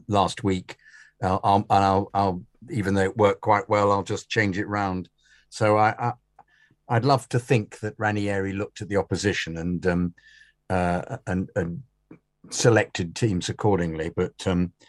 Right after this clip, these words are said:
um, once again, quoting from Graham Lasso's book, um, he would practice defensive drills, knowing the opposition would do certain things on the, uh, Friday,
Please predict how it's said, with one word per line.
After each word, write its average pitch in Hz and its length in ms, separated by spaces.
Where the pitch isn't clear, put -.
um, 90 440
once 110 240
again, 95 340
quoting 95 400
from 87 260
Graham 92 280
Lasso's 85 400
book, - 320
um, 95 260
he 107 180
would 95 280
practice - 600
defensive 107 920
drills, 95 720
knowing 101 440
the 95 140
opposition 90 640
would 80 180
do 92 160
certain 90 380
things 87 440
on 101 220
the, 90 320
uh, 87 180
Friday, 113 760